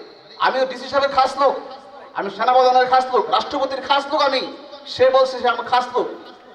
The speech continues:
আর আল্লাহ রাব্বুল আলামিন কোরআন ওয়াকে বলে যে সে আমার খাস লোক। আহলুল্লাহ, আহলুল কুরআনি ওয়া আহলুল্লাহি ওয়া খাসাতু। যারা আহলে কোরআন,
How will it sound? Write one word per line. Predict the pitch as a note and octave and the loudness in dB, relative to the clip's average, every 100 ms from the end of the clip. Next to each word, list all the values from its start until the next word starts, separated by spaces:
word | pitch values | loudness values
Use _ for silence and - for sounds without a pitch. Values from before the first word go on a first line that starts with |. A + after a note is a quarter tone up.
| - - - - - _ _ _ - _ _ _ | -20 -20 -20 -20 -20 _ _ _ -20 _ _ _
আর | D#3 E3+ D#3+ B2+ - - - | 2 4 2 0 -6 -6 -2
আল্লাহ | A#3+ B3 B3 | 0 2 2
রাব্বুল | G#3+ G3+ F3+ | 2 2 2
আলামিন | F3 F#3+ G#3+ B3 - - - | 2 0 -4 -6 -10 -16 -4
কোরআন | F3 C4+ D#4+ | 0 2 4
ওয়াকে | D#4 D4+ | 2 2
বলে | C#4 B3+ G3+ - - - - - - - - - | 2 4 0 -4 -12 -16 -20 -20 -20 -20 -20 -14
যে | D#3 E3+ - - - | -12 -12 -16 -20 -20
সে | - D#3 | -8 -4
আমার | D3 C#3+ | -4 -4
খাস | C3+ D3+ C#3+ C#3 | -6 -8 -8 -12
লোক। | A2+ - | -18 -8
আহলুল্লাহ, | - - D#3 D3+ F3 - | -8 -8 -8 0 0 2
আহলুল | F#3 G3 F#3+ F3+ | 0 0 -4 -4
কুরআনি | G#3 G#3+ A3+ B3 C4 | 0 2 4 2 2
ওয়া | A3 B3 | 2 2
আহলুল্লাহি | B3+ D#4 D4 D#4 D#4+ C4 | 2 -2 2 4 4 2
ওয়া | - - - - - | -2 -10 -14 -12 -2
খাসাতু। | G3 G3 - F#3 - - - - - - - - - - - - C3+ | 2 2 2 -4 -4 -10 -18 -20 -20 -20 -20 -20 -20 -20 -20 -18 -4
যারা | D3 D#3 - - | -2 -2 -6 0
আহলে | F#3+ G3+ G3 | 0 0 2
কোরআন, | C4 C#4 B3+ | 4 4 2